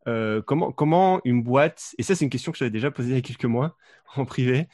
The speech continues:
c'est comment une boîte, euh, genre Notion, euh, par exemple, prenons Notion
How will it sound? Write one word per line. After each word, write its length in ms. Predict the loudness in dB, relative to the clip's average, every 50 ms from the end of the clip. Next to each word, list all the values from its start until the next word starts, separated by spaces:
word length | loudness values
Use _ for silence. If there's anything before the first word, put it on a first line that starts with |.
| -16 -20 -20 _
c'est 160 | -4 -4 0
comment 260 | 2 4 6 6 6
une 160 | 6 6 4
boîte, 480 | 4 4 4 4 4 2 -4 -12 -20 -20 -10 -6 -4
euh, 240 | -2 -2 -2 -2 -2
genre 180 | -2 -2 0
Notion, 540 | 2 2 2 2 4 2 2 2 2 0 -4 -8 _ _ _ _ _ _ _ _ _ _ _ -4
euh, 720 | -2 0 0 0 0 0 -2 -2 -4 -4 -6 -8 -8 -10 -10 -8
par 100 | -6 -6
exemple, 280 | -6 -6 -6 -8 -8
prenons 260 | -6 -4 -2 -2 0 -2
Notion 260 | -2 -4 -4 -6